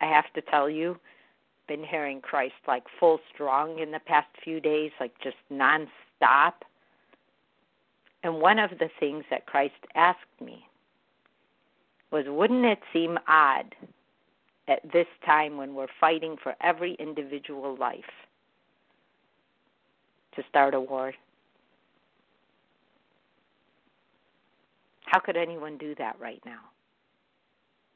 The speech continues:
And when we come out of this, how are we gonna think to do that again in the ways that we have?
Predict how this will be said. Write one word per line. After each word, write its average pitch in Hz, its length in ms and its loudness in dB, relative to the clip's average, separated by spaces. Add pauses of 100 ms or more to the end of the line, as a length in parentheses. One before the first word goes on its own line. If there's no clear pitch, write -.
(1700)
And 170 100 -10
when 156 140 -4
we 160 100 -8
come 170 240 -4
out 185 160 2
of 165 120 0
this, 127 180 -6 (2000)
how 170 240 2
are 156 100 4
we 151 120 -8
gonna 139 260 -8 (120)
think 160 260 -10
to 143 100 -12
do 123 220 -10
that 113 220 -8
again 117 320 -10 (840)
in 143 100 -8
the 127 80 -4
ways 123 320 -2
that 120 140 -4
we 123 140 -6
have? 127 300 -8